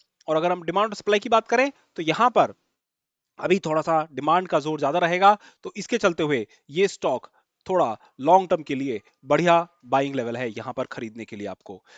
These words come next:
हमारा आउटलुक बहुत बुलिश है इसमें और हमारा टारगेट पचास रुपए का है आने वाले ढाई साल के अंदर, तो इसको आप प्लीज बाय कीजिए अपने पास और होल्ड रखिए, लॉन्ग टर्म में मल्टी बैगर स्टॉक बनेगा। अगर हम बात करें यहां पर अपने परफॉर्मेंस की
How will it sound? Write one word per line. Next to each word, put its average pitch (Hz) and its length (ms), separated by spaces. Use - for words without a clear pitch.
हमारा 196 220
आउटलुक 220 280
बहुत 202 200
बुलिश 214 300
है 269 40
इसमें 277 220
और 185 160
हमारा 175 300
टारगेट 220 360
पचास 226 340
रुपए 214 180
का 196 100
है 202 220
आने 160 140
वाले 160 180
ढाई 160 220
साल 185 200
के - 120
अंदर, 175 280
तो 151 80
इसको 156 220
आप 143 220
प्लीज 247 320
बाय 165 180
कीजिए 202 260
अपने 196 180
पास 202 260
और 123 140
होल्ड 202 180
रखिए, 196 300
लॉन्ग 147 200
टर्म 160 100
में 156 80
मल्टी 151 240
बैगर 131 200
स्टॉक 123 240
बनेगा। 117 300
अगर 226 160
हम 247 100
बात 233 200
करें 240 160
यहां 226 120
पर 233 140
अपने 240 340
परफॉर्मेंस 262 480
की 107 220